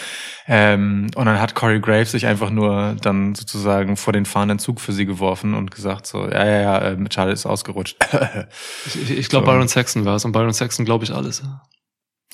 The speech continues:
Speaker 1: Ja.
Speaker 2: Es gibt drei Leuten auf der Welt, denen glaub ich alles. Byron
Speaker 1: Byron
Speaker 2: Saxon,
Speaker 1: Saxon.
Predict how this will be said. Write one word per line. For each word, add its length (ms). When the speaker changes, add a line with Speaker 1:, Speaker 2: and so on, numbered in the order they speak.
Speaker 1:
Ja. 280
Speaker 2:
Es 60
gibt 160
drei 140
Leuten 240
auf 80
der 120
Welt, 140
denen 100
glaub 160
ich 120
alles. 280
Byron 160
Speaker 1:
Byron 100
Speaker 2:
Saxon, 380
Speaker 1:
Saxon. 160